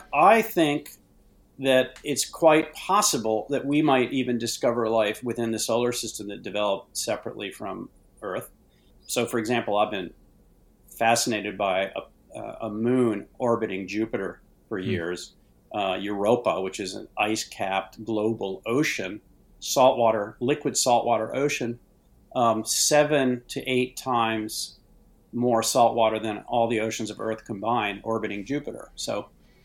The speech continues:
Speaker 1: all indications are that, um, that water has been in existence and liquid for more than enough time for life to have developed there. And it's sufficiently far away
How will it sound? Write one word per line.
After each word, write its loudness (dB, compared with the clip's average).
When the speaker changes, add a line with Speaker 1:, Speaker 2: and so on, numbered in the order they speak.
Speaker 1:
all 8
indications 0
are 2
that, -4
um, -6
that 4
water 4
has -4
been -6
in -2
existence -2
and -4
liquid -4
for -8
more 2
than 2
enough 0
time -2
for -10
life 0
to -8
have -8
developed 0
there. -8
And -2
it's 0
sufficiently -2
far 4
away 0